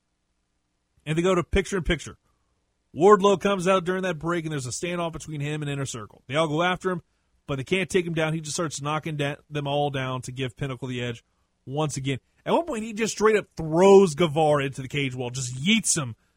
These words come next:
into there, and it was so damn cool. Hager, next one out. And here's what I've been waiting for.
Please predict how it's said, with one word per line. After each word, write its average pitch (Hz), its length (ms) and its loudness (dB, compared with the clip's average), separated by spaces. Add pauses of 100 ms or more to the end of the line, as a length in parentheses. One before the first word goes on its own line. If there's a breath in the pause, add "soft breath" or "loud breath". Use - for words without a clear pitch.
(300)
into 147 200 -4
there, 123 220 -4
and - 80 -6
it 190 100 0
was 160 140 -4
so 190 300 4
damn 147 180 0
cool. 113 320 -8 (760)
Hager, 196 500 4
next 151 260 -6
one 160 160 -2
out. 117 200 -8 (500)
And 160 140 0
here's 294 360 0
what 269 140 4
I've 233 120 4
been 202 120 0
waiting 180 260 0
for. 120 260 -12